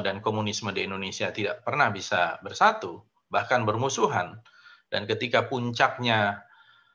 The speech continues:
eh, di dalam wujud partai politik, eh, salah satu musuh dari Partai Komunis Indonesia adalah Partai Sosialis Indonesia, gitu ya. Ini juga se-, sesuatu yang unik yang, yang terjadi di Indonesia, meskipun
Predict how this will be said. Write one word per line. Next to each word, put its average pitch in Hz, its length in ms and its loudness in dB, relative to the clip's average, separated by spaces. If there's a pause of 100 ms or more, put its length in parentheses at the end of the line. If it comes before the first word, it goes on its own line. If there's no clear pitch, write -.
(140)
eh, 95 800 4 (480)
di 110 160 -2
dalam 101 640 2 (240)
wujud 123 480 0
partai 107 400 2
politik, 139 560 -4 (800)
eh, 107 320 2
salah 113 240 2
satu 120 320 0
musuh 113 320 -2
dari 104 480 0
Partai 107 400 0
Komunis 110 400 0
Indonesia 101 480 -2
adalah 117 240 -2
Partai 110 400 0
Sosialis 104 480 -2
Indonesia, 104 640 -2 (420)
gitu 90 220 -8
ya. 85 160 -10 (240)
Ini 160 240 -2
juga 120 240 2
se-, 117 240 -4
sesuatu 110 560 2
yang 98 160 0
unik 107 320 -2
yang, 92 400 -6 (480)
yang 95 160 -2
terjadi 95 400 0
di 92 240 -2
Indonesia, 90 480 -2
meskipun 135 640 -2